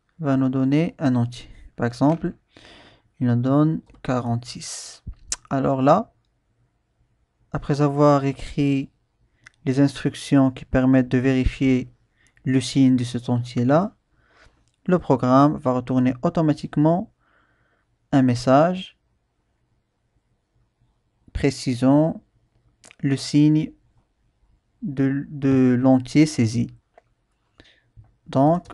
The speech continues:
le programme va automatiquement afficher à l'écran cet entier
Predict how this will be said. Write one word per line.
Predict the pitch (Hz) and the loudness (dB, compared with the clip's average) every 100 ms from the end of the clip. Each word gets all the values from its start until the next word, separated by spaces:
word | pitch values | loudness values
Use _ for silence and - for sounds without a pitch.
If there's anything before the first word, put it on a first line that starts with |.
| _ _ _ _ _ _ _ _ _ _ _ - | _ _ _ _ _ _ _ _ _ _ _ -20
le | |
programme | - 135 127 127 143 151 - | -4 -2 2 4 4 2 -6
va | 143 131 135 | -4 0 0
automatiquement | 135 - 143 135 - 123 135 131 | -2 -4 0 0 -4 -4 0 2
afficher | 123 120 - | 0 -4 -6
à | 123 | -4
l'écran | 120 - 156 180 - _ _ _ _ _ _ _ _ _ _ _ _ _ | -4 -2 0 0 -6 _ _ _ _ _ _ _ _ _ _ _ _ _
cet | - - 135 | -10 -10 0
entier | 135 127 - 143 185 | 0 0 0 0 0